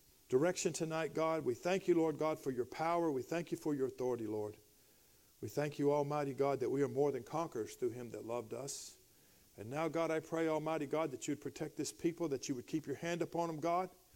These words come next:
that your glory would cover them, that your glo-, that your power would anoint them. Lord God, that they, Almighty God, would experience you in a greater way than they've ever experienced you before, God. Let your holy power, Lord, sit upon them, Father God.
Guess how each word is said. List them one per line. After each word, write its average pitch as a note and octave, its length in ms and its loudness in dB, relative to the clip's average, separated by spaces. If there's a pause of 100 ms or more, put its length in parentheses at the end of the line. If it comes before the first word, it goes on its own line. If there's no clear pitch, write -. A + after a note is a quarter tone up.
(400)
that - 180 -2
your E3 80 6
glory E3+ 320 6
would C#3 180 4
cover F#3+ 320 2
them, G3 300 0
that D3 180 -4
your E3 80 0
glo-, C#3+ 240 -4
that C#3+ 180 -8
your D3+ 100 -4
power F3+ 300 2
would D#3 160 2
anoint D#3+ 380 0
them. F#3+ 240 0 (760)
Lord C#3 180 2
God, D#3+ 220 2
that C#3 160 0
they, F3 180 6
Almighty F3 440 4
God, F3 260 4
would D3 120 2
experience F3+ 680 2
you D3 120 4
in B2+ 120 -2
a - 20 -6
greater D3+ 320 4
way E3+ 220 4
than D3+ 120 0
they've C3 160 -2
ever D#3 180 2
experienced - 520 -2
you E3 80 -4
before, C#3 340 0
God. A2 340 -6 (920)
Let - 180 2
your D3 120 0
holy F#3 280 10
power, E3+ 420 4
Lord, C#3+ 220 6
sit F#3+ 300 6
upon F#3+ 320 4
them, C3+ 100 -2
Father B2 320 -4
God. - 300 -10